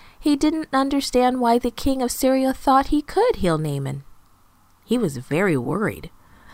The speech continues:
What if Naaman wasn't healed? Would the king of Syria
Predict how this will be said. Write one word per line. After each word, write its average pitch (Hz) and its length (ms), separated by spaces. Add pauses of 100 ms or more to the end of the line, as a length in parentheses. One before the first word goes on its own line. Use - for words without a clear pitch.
(220)
What 202 220
if 311 160
Naaman 240 380
wasn't 233 440
healed? 277 340 (560)
Would 214 200
the 208 80
king 294 340
of 330 80
Syria 269 560